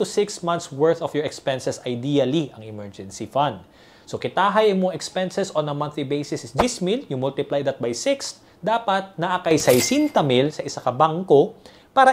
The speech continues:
in kaso lang na may tabo, na kay kwarta na mabunlot nimo, magamit nimo dito. Twenty percent goes to investment. So, mo na ni siya ang kwarta, nagatrabaho sa imuha instead of you working for money. You may be investing in the stock market,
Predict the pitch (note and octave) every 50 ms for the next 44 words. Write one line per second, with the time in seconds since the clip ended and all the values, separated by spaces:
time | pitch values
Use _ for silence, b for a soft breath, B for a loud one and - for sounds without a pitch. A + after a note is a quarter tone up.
0 | B3+ B3+ C4 B3+ C4 C4+ B3+ B3+ C4 A3+ G#3+ G#3+ G#3+ G3+ G3+ G3 F#3+ F#3+ E3+ D3+
1 | C#3+ C#3+ C#3 D#3 D#3 D3+ D3+ C#3+ - D#3 D3 D3 - C#3+ B2+ B2+ B2+ B2 B2+ C#3+
2 | C#3+ C#3+ C#3+ C#3 C#3+ C3+ B2+ A#2+ A2+ G#2+ A2 C3 C#3+ C#3 C3+ B2+ A#2+ A2 G#2+ G#2
3 | G#2 G2+ F#2+ - - F#2 - - - - - G#3+ B3 C#4+ D4 D4 C#4+ B3 - F#3+
4 | E3+ D3+ - - C#3 C3+ C3+ - - B2 C3+ C#3 D3 C#3+ - - - - E3+ F#3
5 | G#3 G#3 - - - B2+ A#2 A2 A2 G#2+ G2 - - - A#2+ A#2 A2 F#2 - -
6 | b b b b b b b D#3+ D3 D3 E3 F3+ F#3+ G3 F#3+ F#3+ F#3 - F#3 -
7 | C#3+ C#3+ C3 D3 E3 F3 F3+ F3 - - F3 F3 F3 D#3 C3+ B2+ - B2+ B2 B2
8 | B2+ B2+ B2 A2+ - B2 C3 E3 G3 F#3+ F3+ F#3+ F#3 F#3 F3+ D3 - - - D3
9 | C#3+ C#3 - C#3 B2+ A#2+ B2 B2 A#2 - A#2+ A2+ - B2+ A#2 A2 A#2 A#2 A#2+ B2
10 | A#2+ G#2+ G2+ G#2+ A#2+ C3+ C3+ C#3 C#3 C3 C#3 C3 B2+ A#2+ A#2 B2+ A#2+ A#2+ - B2
11 | A#2+ A#2 G#2 - - A#2+ G#2+ G2 - C3+ D3+ F3+ F#3 F#3 - F3+ F3 F3 E3+